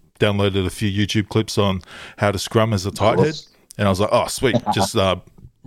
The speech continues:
Speaker 1: right shoulder just a bit more in, in and, uh, try and get the, the back of his, uh, the back of his neck. And I was like, "Oh, be
Speaker 2: Yeah.
Speaker 1: sweet." And then come the first trial. <laughs> Bruv, uh, yeah, Scrams, you're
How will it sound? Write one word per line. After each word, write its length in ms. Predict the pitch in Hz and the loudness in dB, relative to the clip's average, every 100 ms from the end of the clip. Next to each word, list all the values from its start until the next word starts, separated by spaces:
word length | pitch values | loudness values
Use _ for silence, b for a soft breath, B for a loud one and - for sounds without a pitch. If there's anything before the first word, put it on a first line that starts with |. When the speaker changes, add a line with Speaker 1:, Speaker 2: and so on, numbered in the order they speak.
| 107 - | -10 0
Speaker 1:
right 220 | 113 104 | 0 2
shoulder 300 | 113 107 98 | 2 2 2
just 180 | 95 - - | -2 -8 -6
a 80 | 95 | -4
bit 140 | 98 | -2
more 280 | 104 104 110 | -2 0 0
in, 80 | 107 | 2
in 180 | 113 98 | 0 -2
and, 160 | 98 | -2
uh, 160 | 98 92 | 0 -2
try 220 | - 98 | -2 -4
and 120 | 95 - B B B B - | -4 -10 B B B B 0
get 240 | 110 - | 0 0
the, 400 | 98 95 90 - | -2 0 0 -2
the 80 | 101 | -2
back 200 | 92 107 | 0 0
of 80 | 107 | 2
his, 260 | 98 85 92 | 0 0 0
uh, 220 | 92 90 | 2 2
the 80 | 90 | 0
back 180 | 98 98 | -2 -2
of 60 | |
his 140 | 92 85 | -4 -2
neck. 340 | 113 - - B B B - | -2 -2 -10 B B B -6
And 80 | 101 | -2
I 40 | |
was 80 | 101 | 0
like, 80 | 120 | 2
"Oh, 80 | 117 | 0
be 120 | 90 | -2
Speaker 2:
Yeah. 140 | - 82 | -2 2
Speaker 1:
sweet." 220 | 147 - _ | 0 -2 _
And 120 | 113 117 | 0 2
then 120 | 120 | 2
come 180 | 127 123 | 2 2
the 60 | |
first 300 | - 120 - | 2 2 2
trial. 380 | - 117 104 147 B B B B | 2 2 2 0 B B B B
<laughs> 40 | B B B B B B B B - _ B B B B - | B B B B B B B B -20 _ B B B B 0
Bruv, 520 | 101 104 85 - - - | 4 4 2 -4 -8 -2
uh, 420 | 104 101 104 90 127 | 2 4 4 2 0
yeah, 280 | 117 107 | 2 2
Scrams, 580 | 90 - 123 120 107 92 | 0 -2 0 2 0 2
you're 340 | 110 117 120 | 4 6 4